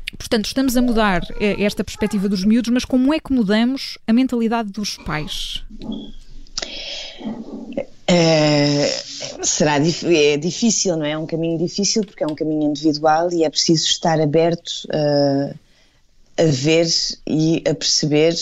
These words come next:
Speaker 2: e a admitir. É muito difícil de uma pessoa admitir que é racista, até p-, por norma,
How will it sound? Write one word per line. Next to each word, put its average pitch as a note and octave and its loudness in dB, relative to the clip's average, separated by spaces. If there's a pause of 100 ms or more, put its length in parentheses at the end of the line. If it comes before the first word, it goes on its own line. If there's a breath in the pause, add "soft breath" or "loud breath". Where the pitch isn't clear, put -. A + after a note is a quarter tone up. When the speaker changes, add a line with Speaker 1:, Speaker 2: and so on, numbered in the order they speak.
(200)
Speaker 2:
e E3 2
a F3+ 4
admitir. E3+ 2
É E3 2
muito G#3+ 4
difícil F#3 0
de D3+ 0
uma D3 0
pessoa C#3 0
admitir D3+ 0
que F#3+ 0
é - 4
racista, F3+ 0 (420 loud breath)
até C3+ 2
p-, - -14 (140)
por F#3+ 4
norma, F3+ 2